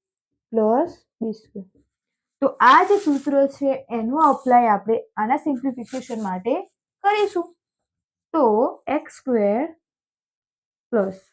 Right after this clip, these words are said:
ટુ એ બી, એટલે a આપણો x છે, b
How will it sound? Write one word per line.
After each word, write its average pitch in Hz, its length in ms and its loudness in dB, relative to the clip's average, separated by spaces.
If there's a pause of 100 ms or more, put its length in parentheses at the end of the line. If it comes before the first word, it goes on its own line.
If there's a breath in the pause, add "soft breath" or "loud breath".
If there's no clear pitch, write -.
(640)
ટુ 269 100 0 (320)
એ - 20 4 (100)
બી, 202 180 -2
એટલે 214 140 -2 (160)
a 247 40 0 (200)
આપણો 202 200 -2 (220)
x - 40 -16 (180)
છે, 285 120 -4 (180)
b 214 40 -6